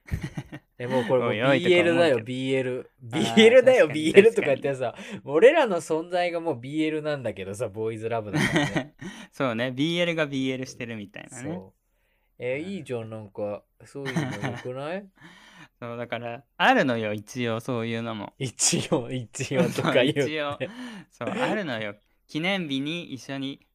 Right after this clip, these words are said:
Speaker 2: こう、撮ったデートの写真とかもあるのよ。出してないだけで。
Speaker 1: え？そういうのをどっちが撮ろうっていうの？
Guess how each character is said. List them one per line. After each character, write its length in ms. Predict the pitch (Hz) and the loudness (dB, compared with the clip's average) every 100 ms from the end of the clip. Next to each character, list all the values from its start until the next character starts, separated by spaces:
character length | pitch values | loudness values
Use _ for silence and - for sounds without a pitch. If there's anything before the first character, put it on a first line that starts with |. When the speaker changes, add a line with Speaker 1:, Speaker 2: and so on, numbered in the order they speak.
| _ _ | _ _
Speaker 2:
こ 140 | - 104 | -14 -14
う、 80 | - _ | -16 _
撮 100 | 147 | -12
っ 80 | - - | -10 -4
た 300 | 110 123 - | -2 -4 -8
デ 180 | 127 127 | -8 -8
ー 20 | |
ト 100 | 123 | -8
の 100 | 107 | -16
写 140 | 104 107 | -18 -14
真 220 | - 156 | -10 -10
と 60 | - | -10
か 80 | - | -6
も 80 | |
あ 140 | 139 220 | -2 0
る 100 | 180 | -2
の 140 | 104 | -6
よ。 80 | 101 _ _ _ | -12 _ _ _
出 140 | 127 135 | -8 -8
し 40 | |
て 140 | 110 | -12
な 140 | 104 101 | -12 -12
い 80 | 95 | -14
だ 100 | 95 | -20
け 140 | - | -20
で。 80 | - _ _ _ _ _ | -20 _ _ _ _ _
Speaker 1:
え？ 200 | 226 311 - - - 147 | 0 0 -2 -18 -16 -6
そ 240 | 220 240 | 0 0
う 40 | 277 | 0
い 60 | |
う 140 | 294 277 | -4 -6
の 120 | 196 | -6
を 60 | 131 | -4
ど 120 | 185 | -4
っ 40 | |
ち 160 | 190 175 | -2 -4
が 100 | 131 | -2
撮 140 | 113 | -4
ろ 140 | 110 98 | -6 -6
う 20 | |
っ 40 | |
て 180 | - 110 | -8 -12
い 60 | 95 | -12
う 40 | |
の？ 160 | 60 | -14